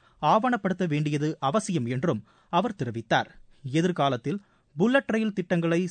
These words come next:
செயல்படுத்துவதற்கு இது உதவிகரமாக இருக்கும் என்றும் திரு நரேந்திர மோடி கூறினார். நாட்டின் விடுதலைக்காக திருமதி உடாதேவி பாசி ஆற்றிய பணி இன்றியமையாதது என்று பாதுகாப்புத்துறை அமைச்சர் திரு ராஜ்நாத் சிங் கூறியுள்ளார்.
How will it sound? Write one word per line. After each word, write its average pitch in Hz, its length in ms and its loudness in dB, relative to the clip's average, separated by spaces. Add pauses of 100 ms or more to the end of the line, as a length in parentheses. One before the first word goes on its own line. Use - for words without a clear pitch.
செயல்படுத்துவதற்கு 165 800 -2
இது 139 340 0
உதவிகரமாக 185 720 0
இருக்கும் 131 360 -4
என்றும் 123 400 -2 (280)
திரு 214 200 2
நரேந்திர 196 380 0
மோடி 127 220 -4
கூறினார். 113 460 -8 (1080)
நாட்டின் 170 540 0
விடுதலைக்காக 156 800 -2 (340)
திருமதி 220 400 0
உடாதேவி 208 600 0
பாசி 175 420 0
ஆற்றிய 151 400 -4
பணி 147 260 -4 (120)
இன்றியமையாதது 151 920 0
என்று 123 360 -4 (420)
பாதுகாப்புத்துறை 208 720 2
அமைச்சர் 135 500 -4
திரு 143 220 -2
ராஜ்நாத் 175 440 0
சிங் 202 180 -2
கூறியுள்ளார். 117 560 -4